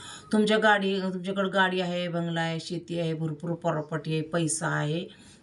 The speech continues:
तोपर्यंत ती बायको तुमच्याकडे येईल. अचानकपणे तुमचं सगळं जर गेलं, ती निघून गेली, तर ती तुमची खरी बायको नाही आहे. अशी बायको पाहिजे तुम्हाला की जी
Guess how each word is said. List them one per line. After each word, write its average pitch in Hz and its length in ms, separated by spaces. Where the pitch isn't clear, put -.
तोपर्यंत 202 440
ती 196 60
बायको 185 300
तुमच्याकडे 175 480
येईल. 175 160
अचानकपणे 202 720
तुमचं 180 220
सगळं 175 240
जर 170 160
गेलं, 170 280
ती 190 160
निघून 170 320
गेली, 180 300
तर 214 80
ती 202 140
तुमची 196 300
खरी 190 200
बायको 180 300
नाही 165 240
आहे. - 260
अशी 220 300
बायको 220 340
पाहिजे 180 300
तुम्हाला 165 300
की 202 180
जी 196 200